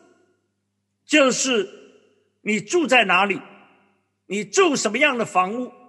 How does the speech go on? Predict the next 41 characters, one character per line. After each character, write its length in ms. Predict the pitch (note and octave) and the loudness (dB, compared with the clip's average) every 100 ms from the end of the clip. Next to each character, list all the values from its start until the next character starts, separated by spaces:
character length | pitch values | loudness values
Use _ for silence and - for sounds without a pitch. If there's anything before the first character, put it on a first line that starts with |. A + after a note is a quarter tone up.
| _ _ _ _ - | _ _ _ _ -10
难 160 | F3 | -6
道 100 | G3 | -4
不 140 | F#3 G#3 | -4 -6
是 180 | - A#3 | -8 -8
吗？ 180 | F3 - _ _ _ _ _ _ _ _ _ _ _ | -10 -16 _ _ _ _ _ _ _ _ _ _ _
所 160 | - B3 | -4 0
以 60 | C4 | 2
我 100 | A#3+ | 2
们 160 | A#3 | -2
华 280 | E3+ G#3 B3 | 0 2 4
人 280 | A3 G#3+ A3 - - _ _ - | 2 0 -6 -14 -20 _ _ -12
一 80 | B3+ | -8
般 260 | - C4+ | 0 2
还 80 | A3+ | 2
不 140 | A#3 B3 | 0 0
太 180 | D4+ | 0
喜 220 | C#4 - F3+ | 0 -4 -4
欢 240 | F#3 G#3 | -2 -2
是 180 | - G#3+ | -4 -12
租 340 | - D#4 D#4+ C#4 | -8 -4 -2 -2
的， 80 | - - - _ _ _ | -6 -14 -20 _ _ _
啊， 180 | - _ _ _ _ _ _ _ _ _ _ | -20 _ _ _ _ _ _ _ _ _ _
你 220 | - F#3+ F3+ | -12 -10 -8
租 320 | - E4+ F#4+ | -2 0 2
一 100 | E4 | 2
个 160 | B3 | 0
房， 520 | - D#3+ E3+ G3 - - | 2 -2 -2 -6 -16 -6
人 160 | F#3 G3+ | -4 2
家 160 | C4 | 2
总 280 | B3 G#3 G3 | 2 -4 -4
觉 200 | G#3 A#3 | 2 4
得 260 | C4 A#3 - - - _ - | 4 2 -2 -14 -20 _ -12
你 240 | F3+ G3 G3 | -8 -6 -2
的 140 | A3 | 0
人 200 | G3+ A3 | 0 -4
生 280 | G#3+ A3 A3 | -4 -4 -4
不 100 | G#3+ | -4
算 240 | A#3+ A3+ | -2 -2
太 160 | F3+ G#3 | -2 -2
成 260 | - D#3+ | -4 -8
功， 220 | D#3 G3+ | -6 -6